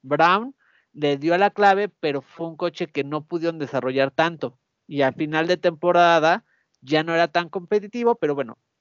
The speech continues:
gracias a la ventaja de las primeras carreras quedó campeón Ja-, Jason, este Button. Pero ahora no lo sé. Yo para mí creo que el Ferrari es un, es un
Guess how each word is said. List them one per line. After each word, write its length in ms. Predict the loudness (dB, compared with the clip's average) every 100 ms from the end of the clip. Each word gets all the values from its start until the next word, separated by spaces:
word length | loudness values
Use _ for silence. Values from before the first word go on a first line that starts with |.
| _
gracias 420 | -4 -2 -2 -6
a 40 | -4
la 100 | -2
ventaja 500 | -4 -2 0 0 -2
de 80 | -4
las 120 | -6
primeras 240 | -8 -6
carreras 400 | -2 0 0 0
quedó 260 | -4 -6 -4
campeón 520 | -6 -4 -4 -4 -6 _ _ _
Ja-, 240 | 0 0 -2 -10 -2
Jason, 380 | -2 -2 -8 -12 _ _ _ _ _ _ -8
este 260 | -4 -2
Button. 340 | -2 -2 -4 0
Pero 440 | 2 4 4 0 -8 _ _ _ _ _
ahora 360 | 4 6 6 2
no 200 | 0 -4
lo 140 | -4
sé. 320 | -4 -4 -4 _ _
Yo 340 | -12 -2 -2 2
para 320 | 2 0 -2
mí 180 | -8 -6
creo 260 | -4 -4
que 300 | -2 -2 -2 _ _ _ _ _
el 180 | -4 -2
Ferrari 360 | 0 2 2
es 100 | 0
un, 180 | -6 -14 -10
es 260 | -10 -8 -10
un 320 | -12 -12